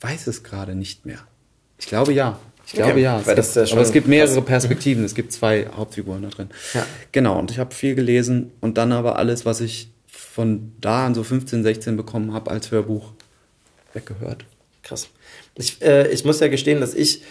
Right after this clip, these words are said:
Speaker 2: immer ans Hörbuch nicht so richtig rankomme. Für mich als Konsument,
Speaker 1: Mhm.
Speaker 2: nicht unbedingt von der Arbeit her. Weil,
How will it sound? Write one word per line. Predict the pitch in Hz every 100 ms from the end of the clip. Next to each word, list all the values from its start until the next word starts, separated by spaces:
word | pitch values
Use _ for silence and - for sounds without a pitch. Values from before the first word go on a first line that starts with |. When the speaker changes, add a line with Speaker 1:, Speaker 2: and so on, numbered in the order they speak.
| -
Speaker 2:
immer | - 127
ans | 123 -
Hörbuch | 151 151 151 151 - - - -
nicht | 123 -
so | 117
richtig | 127 151 139 120
rankomme. | 92 92 92 110 107 135 147 - - -
Für | 113
mich | 127 147 - -
als | 107 104 -
Konsument, | - 110 104 98 104 - - - -
Speaker 1:
Mhm. | 135 135
Speaker 2:
nicht | 113
unbedingt | 123 113 110
von | 101
der | 95
Arbeit | - 120 98 -
her. | 101 131 - - _ _ _ _ _ _ _ _ _
Weil, | 110 123 151 156